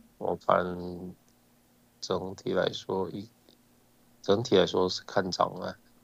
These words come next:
半年内数据看，呃，一，一年内我看整体也是看涨的，长期也是看涨。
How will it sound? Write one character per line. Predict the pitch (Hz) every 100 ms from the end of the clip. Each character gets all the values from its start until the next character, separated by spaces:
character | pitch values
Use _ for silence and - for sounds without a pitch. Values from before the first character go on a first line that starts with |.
| _ -
半 | 101
年 | 90 87
内 | 95 92
数 | - 95
据 | - 95
看， | 92 90 _ _ _ _ _ _ _ _ _ _ _ _
呃， | - 50 - - 87 85 90
一， | 101 98 95 - _ _ _ -
一 | 107
年 | 98 92 85 85 90 92 95
内 | 95 90 85 85 85 87 - -
我 | 104
看 | - 92 90 87
整 | - 92
体 | - 95
也 | 95
是 | -
看 | 101 92
涨 | - 87
的， | 87
长 | - 87 90
期 | - 110
也 | 87
是 | 87
看 | 90 85
涨。 | -